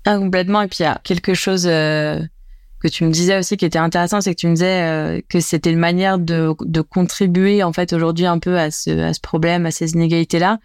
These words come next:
Euh, et tu, tu m'as dit une phrase que je trouve intéressante, c'est que tu m'as dit, « C'est bien de contribuer, même si on règle pas cent pour cent du problème, ça vaut le coup quand même. » Et je trouvais ça chouette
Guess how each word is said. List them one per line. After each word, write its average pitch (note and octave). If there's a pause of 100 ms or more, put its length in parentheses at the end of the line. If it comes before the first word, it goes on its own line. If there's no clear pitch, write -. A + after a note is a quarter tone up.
(460)
Euh, D#3
et E3
tu, -
tu -
m'as E3
dit F3+
une F#3
phrase G3+
que -
je -
trouve E3
intéressante, E3+
c'est G3
que E3+
tu -
m'as D#3+
dit, « F#3+
C'est -
bien G3
de G#3+
contribuer, F#3
même G3
si -
on F#3
règle E3
pas F#3
cent G3
pour F3
cent F#3
du E3+
problème, F3
ça F3+
vaut D#3
le D#3+
coup F#3
quand E3+
même. » D#3+ (720)
Et E3+
je -
trouvais F#3
ça F#3
chouette G#3+